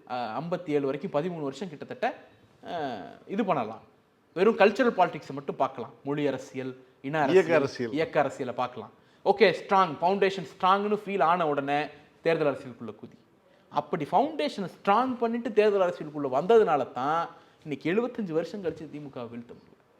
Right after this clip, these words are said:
Speaker 1: இதெல்லாம் ஒரு பெரிய எல்-, எலக்ட்ரல் இன்ஜினியரிங். இந்த எலக்ட்ரல் இன்ஜினியரிங்கை அண்ணாவை தவிர வேற யாரும் ஐடென்டிஃபை பண்ணி கொடுத்துருக்க முடியாது. அண்ணாவை போலவே அவருடைய தம்பிகளும் இருந்தாங்க, வரிசையா சொல்ல முடியும்.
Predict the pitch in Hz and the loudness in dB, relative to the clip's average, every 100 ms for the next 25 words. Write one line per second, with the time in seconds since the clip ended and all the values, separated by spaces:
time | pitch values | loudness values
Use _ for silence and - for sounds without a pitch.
0 | _ _ - _ _ _ - 185 208 233 | _ _ -20 _ _ _ -16 -4 -2 2
1 | 269 330 254 247 302 294 226 160 - 151 | 4 2 0 0 2 4 4 2 -2 -4
2 | 220 - 190 202 277 277 269 233 196 226 | -4 -6 -6 0 -2 0 2 2 2 0
3 | 240 247 160 107 - - - 175 190 180 | 2 2 0 -4 -14 -20 -14 -4 0 2
4 | 233 294 294 311 233 202 202 190 165 156 | 4 2 2 0 0 -2 -4 -4 -4 -6
5 | 170 262 269 - _ _ - 151 214 277 | -2 -2 -4 -16 _ _ -10 -2 4 6
6 | 269 233 247 247 185 156 156 185 202 170 | 6 4 0 2 2 2 2 2 0 -4
7 | 123 - - - 143 165 185 151 135 139 | -8 -10 -20 -12 -8 -6 -8 -10 -10 -8
8 | 139 120 139 135 139 131 131 - - _ | -8 -8 -12 -14 -14 -14 -14 -16 -18 _
9 | _ - 202 294 320 311 220 254 262 254 | _ -8 -4 0 2 0 2 4 6 4
10 | 208 165 151 175 185 185 147 120 107 - | 4 0 -6 -6 -8 -8 -8 -10 -14 -20
11 | _ _ - 185 208 240 - 240 233 165 | _ _ -14 -10 -6 -6 0 0 0 -4
12 | 123 117 | -8 -14